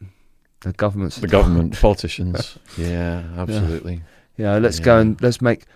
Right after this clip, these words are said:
Speaker 1: like I said earlier on, legality doesn't mean morality.
Speaker 2: Yeah.
Speaker 1: And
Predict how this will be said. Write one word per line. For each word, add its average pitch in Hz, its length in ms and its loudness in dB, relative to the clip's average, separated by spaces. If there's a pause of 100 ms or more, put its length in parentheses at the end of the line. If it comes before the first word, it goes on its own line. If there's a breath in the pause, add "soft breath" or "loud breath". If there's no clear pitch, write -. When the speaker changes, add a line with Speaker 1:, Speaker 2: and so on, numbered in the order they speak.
Speaker 1:
like 117 260 2
I 123 60 2
said 101 280 0
earlier 92 300 4
on, 73 220 -4 (340 soft breath)
legality 107 560 2
doesn't 98 260 0
mean 95 140 2
morality. 87 680 0 (240)
Speaker 2:
Yeah. 82 300 -8 (240)
Speaker 1:
And 98 340 2